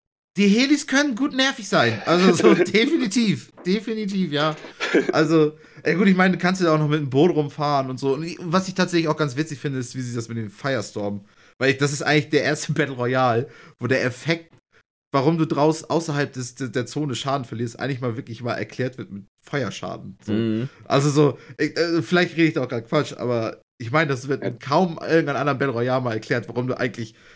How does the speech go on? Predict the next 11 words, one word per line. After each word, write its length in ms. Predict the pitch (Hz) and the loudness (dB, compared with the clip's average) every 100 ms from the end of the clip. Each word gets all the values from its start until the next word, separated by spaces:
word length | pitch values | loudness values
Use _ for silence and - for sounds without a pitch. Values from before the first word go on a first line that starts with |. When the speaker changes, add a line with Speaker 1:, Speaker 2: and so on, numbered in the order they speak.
| _ | _
Speaker 1:
mal 180 | 127 135 | 0 2
wirklich 240 | 151 165 - | 0 -2 -4
so 140 | 127 | -2
storymäßig, 1080 | 120 - 147 180 165 135 131 131 - 139 139 | -4 0 2 4 2 0 0 0 -2 -8 -4
so 120 | 131 | -4
sag 200 | 123 170 | 0 -2
ich 60 | 123 | -2
jetzt 140 | 123 | -6
mal 120 | 127 | -8
storymäßig, 720 | 117 139 151 123 117 120 120 113 | -4 0 2 0 -2 -4 -6 -2
Speaker 2:
Ja. 280 | 104 113 | -2 -2